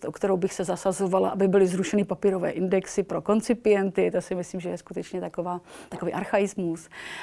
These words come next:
Dneska všude máme informační systémy na právnických fakultách, student se podívá, jaké má zkoušky, jaké má známky, jo, prostě všechno má online a je to prostě běžný standard. Takže tohle si myslím, že by byla jedna věc. Druhá věc, určitě bych si chtěla udělat,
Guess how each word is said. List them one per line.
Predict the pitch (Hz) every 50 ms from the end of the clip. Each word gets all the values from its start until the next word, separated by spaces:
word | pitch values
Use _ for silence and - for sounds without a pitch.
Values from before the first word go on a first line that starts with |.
| - -
Dneska | 202 202 - - - 190 180
všude | - - 214 190 196 180
máme | 180 180 180 185 185 180 - - - - _ -
informační | 190 202 185 - 190 185 185 175 - 208 180
systémy | - - 185 - - - 196 190 190 190 180
na | 180
právnických | - - 180 170 175 170 - - 180 -
fakultách, | - 175 170 - 190 190 190 185 185 180 175
student | - - 190 190 180 170
se | - -
podívá, | - 185 180 165 196 196 175 180 180 180
jaké | 180 175 - 185
má | 180 175
zkoušky, | 175 - - 214 190 196 185 - - - 185
jaké | 185 175 - - 185
má | 180 180 180 180 175 - - - - -
známky, | 185 202 208 208 202 202 202 190 - 190 185 185
jo, | 180 180
prostě | 175 180 - -
všechno | - - 185 - - 185 180
má | 180 180 175 -
online | 175 175 175 175 175 180 180 180 180 - - - - - - - -
a | 160 - 170
je | 165 175 170
to | 175 185
prostě | 175 170 - - - 180
běžný | 180 175 165 196 190 180
standard. | - - 160 165 165 185 185 190 202 - - - - - - -
Takže | - 165 185 165
tohle | - - 180 160 202 196
si | - - 208
myslím, | 202 190 - - 220
že | - 214
by | 196 208
byla | 190 185 202 196 196 190
jedna | 190 185 190 190 185
věc. | 175 185 180 180 151 170
Druhá | 190 202 185 202 202 202
věc, | 196 196 196 190 - - - - - - - - - -
určitě | - - - 208 - 220
bych | 196 - 202 -
si | - 208
chtěla | - - - 202 202 190
udělat, | - - 190 185 196 190 190 196 190 190